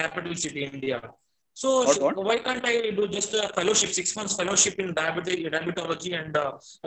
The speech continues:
Speaker 1: I'll reach out nowadays trend is, uh, med-, M D, general medicine, and diabetologist.
Speaker 2: Correct,
Speaker 1: That's the trend
Speaker 2: correct, correct.
Speaker 1: in tier two or tier three cities. Huh?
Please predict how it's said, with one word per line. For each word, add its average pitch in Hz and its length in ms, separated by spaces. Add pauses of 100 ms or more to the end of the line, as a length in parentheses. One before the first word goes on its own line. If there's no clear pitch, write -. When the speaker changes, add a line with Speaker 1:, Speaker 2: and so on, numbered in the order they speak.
Speaker 1:
I'll 175 180
reach 180 160
out 185 120
nowadays 185 520
trend 202 260
is, 220 160 (340)
uh, 160 180 (200)
med-, 170 160 (100)
M 190 60
D, 202 240
general 190 260
medicine, 214 320
and 185 240
diabetologist. 160 720 (360)
Speaker 2:
Correct, 139 160
Speaker 1:
That's 113 120
the - 60
trend 180 220
Speaker 2:
correct, - 120
correct. 110 140
Speaker 1:
in 160 120
tier 175 200
two 180 120
or 175 100
tier 165 180
three 175 180
cities. 139 240 (500)
Huh? 190 180